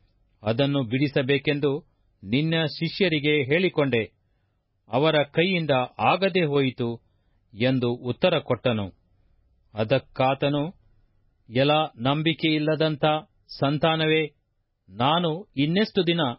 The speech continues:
ನಿಮ್ಮ ಸಂಗಡ ಇರಲಿ? ಇನ್ನೆಷ್ಟು ದಿನ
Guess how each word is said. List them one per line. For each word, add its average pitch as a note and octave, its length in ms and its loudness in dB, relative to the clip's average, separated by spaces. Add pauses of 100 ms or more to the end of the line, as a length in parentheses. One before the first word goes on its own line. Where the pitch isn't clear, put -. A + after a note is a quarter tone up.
(180)
ನಿಮ್ಮ G3 320 0
ಸಂಗಡ E3 420 0
ಇರಲಿ? B2+ 500 0 (680)
ಇನ್ನೆಷ್ಟು F3 560 0
ದಿನ F3+ 140 0